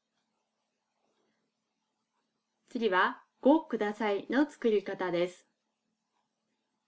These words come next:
ごくださいは、漢字が二つの動詞の時に使います。例えば、確認する。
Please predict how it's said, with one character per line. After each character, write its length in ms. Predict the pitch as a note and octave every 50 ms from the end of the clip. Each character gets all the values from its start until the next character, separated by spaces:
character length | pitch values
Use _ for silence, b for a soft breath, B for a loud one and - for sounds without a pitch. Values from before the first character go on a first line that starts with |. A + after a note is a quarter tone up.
| _ _ _ _ _
ご 240 | - C4 - A3 - -
く 100 | - B3
だ 160 | A3 A#3 A3+
さ 200 | A3+ - A#3 A3+
い 100 | G#3+ G3
は、 320 | F#3 F#3+ G#3+ B3+ C#4+ - - _ _ _ _ _ _
漢 340 | - B3 B3+ B3+ C4+ C4+ C4
字 160 | C4 B3 A#3
が 300 | B3 C4 C#4+ D4 - - _ _ _
二 260 | - - - C#4+ C#4+
つ 300 | C#4+ - A3+ F#3+ - - -
の 160 | A#3 B3+ B3
動 160 | A3 A3 A3
詞 160 | G#3+ - - A3
の 120 | G#3 G3+
時 220 | G#3 G3+ G3 G3
に 200 | G3 A3 C4+ C#4+
使 240 | - - - G3+ F#3
い 80 | F3+ E3+
ま 180 | D#3+ D#3+ E3 E3
す。 180 | - - - _ _ _ _ _ _ _ _ _ _ _ _ _ _ _ _ _ _ _ _ _ _ _ _ _ _ _ _ _
例 300 | - F#3 F#3 - G#3 F#3+
え 60 | F#3
ば、 360 | F3+ F#3 F#3+ A3 C4 C4+ - - _ _ _ _ _ _ _ -
確 240 | - - - C4+
認 280 | C4+ C4+ C4 C4 B3+ A#3+
す 180 | A#3+ - A#3 G#3+
る。 280 | G#3+ A3 - - -